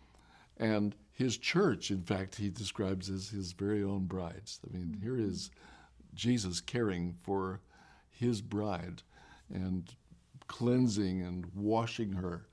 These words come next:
and, uh, presenting her, uh, complete in Him.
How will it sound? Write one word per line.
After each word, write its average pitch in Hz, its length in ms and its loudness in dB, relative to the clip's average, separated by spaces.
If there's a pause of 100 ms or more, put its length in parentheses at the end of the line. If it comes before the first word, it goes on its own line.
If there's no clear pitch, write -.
(480)
and, 92 400 -2
uh, 87 180 -2
presenting 101 640 0
her, 87 280 -4 (720)
uh, 87 140 -6 (260)
complete 92 720 -6 (120)
in 170 160 0
Him. 107 360 0